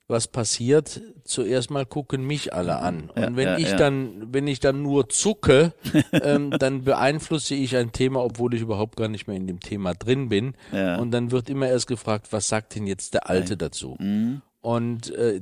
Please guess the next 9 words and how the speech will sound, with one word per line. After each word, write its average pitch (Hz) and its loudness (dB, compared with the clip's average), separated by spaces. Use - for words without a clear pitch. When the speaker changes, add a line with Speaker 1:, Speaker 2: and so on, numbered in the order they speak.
Speaker 1:
in 123 -4
die 139 -4
Situation 127 0
möchte 117 -2
ich 113 -4
Sie 110 -2
nicht 104 -6
bringen. 151 0
Und 110 -8